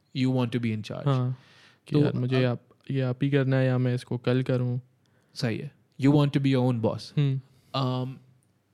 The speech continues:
Speaker 1: what if, what if there was a situation जिसमें आप, अ, जॉब में होते और आप ज़्यादा पैसे कमा रहे होते,
Speaker 2: हम्म।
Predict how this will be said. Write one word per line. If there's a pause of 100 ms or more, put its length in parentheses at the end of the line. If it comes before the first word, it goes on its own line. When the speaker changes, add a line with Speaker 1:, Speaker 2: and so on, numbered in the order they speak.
(400)
Speaker 1:
what
if, (1500)
what
if
there
was
a
situation (160)
जिसमें (120)
आप,
अ, (1300)
जॉब
में
होते (420)
और
आप (400)
ज़्यादा
पैसे
कमा
रहे
होते, (140)
Speaker 2:
हम्म।